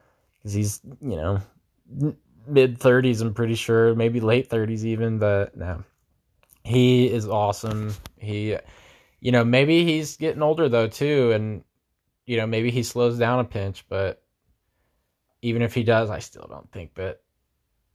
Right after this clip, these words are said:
you know, that's enough for Bilal to come in and get the victory. But I don't know. I like both guys. Both guys are awesome, really nice guys. Um, you know, good sportsmen. So it's gonna be an awesome fight.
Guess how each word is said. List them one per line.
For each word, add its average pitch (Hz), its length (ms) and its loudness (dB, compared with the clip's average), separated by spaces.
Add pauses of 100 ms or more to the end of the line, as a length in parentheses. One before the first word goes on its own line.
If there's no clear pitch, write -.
you 123 160 2
know, 104 340 0 (140)
that's 113 240 -4
enough 107 240 0
for 104 440 -2 (540)
Bilal 107 400 4
to 104 80 -4
come 110 160 -6
in 107 80 -6
and 104 100 -6
get 107 140 -4
the 104 80 -12
victory. 107 420 -4
But 123 240 2
I - 80 0
don't 233 120 0
know. 208 100 2
I 175 140 6
like 165 240 2
both 143 220 0
guys. 143 260 0
Both 131 180 -8
guys 127 160 -2
are 104 120 -6
awesome, 113 560 -2
really 117 240 2
nice 110 280 -4
guys. 107 640 0 (800)
Um, 107 520 -2 (640)
you 110 120 -8
know, 101 200 -4
good 113 200 -4
sportsmen. 104 680 -4
So 95 500 -2
it's 101 180 -6
gonna 123 200 0
be 110 120 -2
an 104 80 0
awesome 104 300 -2
fight. 110 640 0